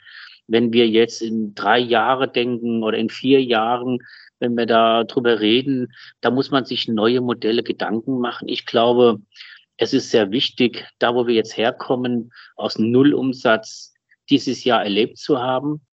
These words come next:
Nachweislich kann man Geld verdienen mit diesen Provisionsmodellen.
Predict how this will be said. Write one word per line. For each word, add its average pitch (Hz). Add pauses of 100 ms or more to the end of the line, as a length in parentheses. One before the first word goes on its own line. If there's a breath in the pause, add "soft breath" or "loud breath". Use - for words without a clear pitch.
Nachweislich 110 (460)
kann 117
man 123
Geld 127
verdienen 135
mit 123
diesen 123
Provisionsmodellen. 123